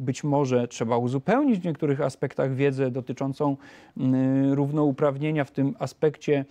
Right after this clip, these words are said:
y, osób, y, ze społeczności L G B T. Jak najbardziej, nie ma żadnego problemu. Tylko kwestia skali zjawiska do, y,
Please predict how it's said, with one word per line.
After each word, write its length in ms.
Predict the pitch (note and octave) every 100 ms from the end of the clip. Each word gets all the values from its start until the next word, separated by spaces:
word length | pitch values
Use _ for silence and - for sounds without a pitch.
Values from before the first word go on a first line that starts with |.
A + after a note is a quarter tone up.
| - - _ -
y, 500 | C3+ C3+ C3+ C3 B2+ - - - _ C#3 C#3
osób, 400 | - D3+ C#3+ B2+
y, 880 | - C#3 C#3 C#3 C3+ C3+ D3+ - -
ze 80 | C#3+
społeczności 540 | - D#3 - D3 -
L 120 | C#3+ C#3
G 120 | C#3
B 120 | C#3
T. 280 | - A#2+ F3 - - - _ _ -
Jak 200 | B2 -
najbardziej, 480 | E3+ A3 D4 D3+ C#3+
nie 100 | C#3+
ma 120 | D3
żadnego 320 | D#3+ F3 F3+
problemu. 480 | F#3+ G#3+ A#3 D3 C#3
Tylko 240 | D#3 D#3
kwestia 580 | C#3 G3 F#3+ - F3 D3+ - _ _ _ _ _
skali 680 | - - G3+ E3 B2+ B2+ D#3+ - _ _ _ _ _ _ _ C#3+
zjawiska 680 | D3 D3 D#3+ C#3+ - B2 C3
do, 360 | C3 D3 C3+ - - _ - C#3
y, 800 | C#3 C3 C3 C3 B2+ B2+ B2+